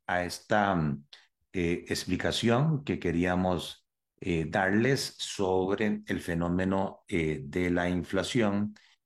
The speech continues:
y cómo es que se explica esta caída del dos punto, eh, veintinueve y por qué los hogares, eh,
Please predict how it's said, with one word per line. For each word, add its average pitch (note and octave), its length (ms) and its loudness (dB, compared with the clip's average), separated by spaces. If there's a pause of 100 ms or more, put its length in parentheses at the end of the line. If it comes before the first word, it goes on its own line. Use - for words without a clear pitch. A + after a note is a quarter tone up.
y F2+ 360 2
cómo F2 280 0
es E2 80 -6
que - 100 -2
se E2+ 120 -2
explica F2+ 760 -4 (180)
esta E2+ 280 -4
caída E2 460 0
del D2 240 -2
dos D#2 240 -4 (100)
punto, E2+ 840 -2 (340)
eh, E2 400 0
veintinueve A2+ 840 2 (240)
y F2+ 100 -2
por - 240 -4
qué F2 140 0
los E2+ 180 0
hogares, E2+ 800 -2
eh, D#2+ 540 -2